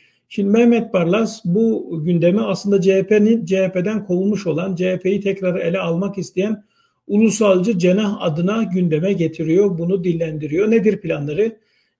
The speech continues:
C H P'nin kapatılması ile ilgili herhangi bir adım atılırsa bu neye neden olur? C H P kapatılır mı? Kapatılmaz. Ama ne olabilir? Ulusalcıların planını söylüyorum. Mehmet Barlas üzerinden devreye soktukları plan. C H P kapatılmaz ama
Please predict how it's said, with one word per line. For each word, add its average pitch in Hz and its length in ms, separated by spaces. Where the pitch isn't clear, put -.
C 208 140
H 226 120
P'nin 233 220
kapatılması 214 640
ile 208 180
ilgili 180 320
herhangi 196 420
bir 196 180
adım 208 200
atılırsa 220 840
bu 214 320
neye 214 240
neden 160 260
olur? 180 260
C 208 140
H 202 100
P 214 120
kapatılır 202 500
mı? 240 140
Kapatılmaz. 185 600
Ama 202 200
ne 233 80
olabilir? 202 580
Ulusalcıların 196 720
planını 196 360
söylüyorum. 185 520
Mehmet 196 400
Barlas 180 360
üzerinden 180 520
devreye 185 340
soktukları 190 640
plan. 185 240
C 202 120
H 233 120
P 247 100
kapatılmaz 240 640
ama 180 400